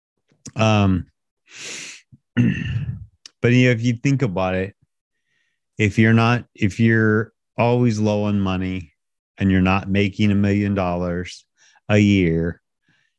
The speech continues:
or you're mo-, not making whatever you need to make, it's not because the world's against you. It's not because, um, your education. It's not because of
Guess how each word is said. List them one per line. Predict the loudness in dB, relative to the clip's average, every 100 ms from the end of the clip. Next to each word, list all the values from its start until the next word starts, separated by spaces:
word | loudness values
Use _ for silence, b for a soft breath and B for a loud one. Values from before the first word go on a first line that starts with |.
| _ _ _ -6
or | 0 2
you're | 2
mo-, | 2 0 0
not | 0 2
making | 0 0 -2 -2
whatever | -2 -2 0
you | 0
need | -2 -4
to |
make, | -6 -4 -4 -8 -14 _ _ _ _ _ _ _ _ b b b -12
it's | -2
not | 0 2
because | 2 2 2
the | 2
world's | 0 0
against | 0 0 0 -2 -8
you. | -6 -6 -10 b b b _ _ b b b -8
It's | -2
not | 2 2
because, | 2 2 2 2 0 -2 -10 _ _ _ _ _ -8
um, | -2 2 2 2 0 -8 _ 0
your | 2
education. | 2 0 -2 0 0 -2 -6 -6
It's | -2
not | 0
because | 0 2 2
of | 0